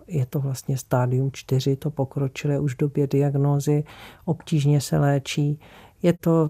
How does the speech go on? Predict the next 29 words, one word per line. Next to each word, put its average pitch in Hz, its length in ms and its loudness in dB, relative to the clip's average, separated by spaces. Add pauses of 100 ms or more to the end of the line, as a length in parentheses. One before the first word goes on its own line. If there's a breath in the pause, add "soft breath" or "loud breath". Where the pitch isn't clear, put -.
(360)
bezmoc 160 380 4
spíš - 260 -2
z - 60 -10
toho 170 220 2
pohledu, 160 540 0 (320 loud breath)
jak 160 160 0
se 160 140 -2
snažíme 156 720 2
dělat 160 420 0
časnou 160 500 -2
detekci 151 500 -2
rakoviny 156 480 0
plic, 151 440 -2
ale 151 340 2 (280)
to 160 120 4
děláme 143 540 2
u 160 60 -2
té 151 220 0
skupiny 147 500 -2
kuřáků 143 520 -2
středního, 139 440 -2
staršího 139 480 -2
věku, 139 300 -2
čili 143 280 -4
tam, 139 240 0
kde 139 180 0
té 147 220 0
rakoviny 143 460 0
nejvíc. 143 500 0